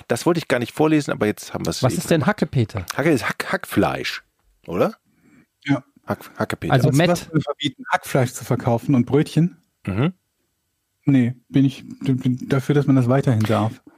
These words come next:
Speaker 1: Nee, für Senioren, dass die Senioren Samstagmorgens nicht einkaufen
Speaker 3: Die
Speaker 1: dürfen,
Speaker 3: sind
Speaker 1: glaub ich.
Speaker 3: Es sind ja eigentlich, glaub ich, in erster Linie die Nicht-Senioren, die samstags einkaufen, weil die ja arbeiten gehen über die Woche.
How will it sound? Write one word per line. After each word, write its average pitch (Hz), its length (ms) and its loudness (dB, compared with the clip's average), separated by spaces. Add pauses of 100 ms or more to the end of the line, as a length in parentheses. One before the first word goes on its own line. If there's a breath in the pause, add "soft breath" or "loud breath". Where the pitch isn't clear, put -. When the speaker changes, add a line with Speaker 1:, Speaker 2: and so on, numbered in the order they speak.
(300 soft breath)
Speaker 1:
Nee, 135 160 4
für 117 160 2
Senioren, 90 720 2
dass - 140 -2
die 107 120 0
Senioren 104 720 2
Samstagmorgens 113 960 0
nicht 117 220 -4
einkaufen 117 480 -2
Speaker 3:
Die 82 60 0
Speaker 1:
dürfen, 80 220 -2
Speaker 3:
sind 92 80 -4
Speaker 1:
glaub 80 200 0
ich. - 200 -10 (160)
Speaker 3:
Es - 100 -10
sind 135 180 2
ja 131 200 0
eigentlich, 139 200 0
glaub 135 220 2
ich, 127 100 -2
in 131 60 4
erster 131 240 2
Linie 131 260 4
die 120 120 2
Nicht-Senioren, 110 760 2
die 110 100 2
samstags 113 400 0
einkaufen, 123 460 2
weil 123 100 4
die 117 100 -2
ja 139 220 2
arbeiten 151 420 0
gehen 110 180 2
über 113 160 2
die 107 140 0
Woche. 107 320 -2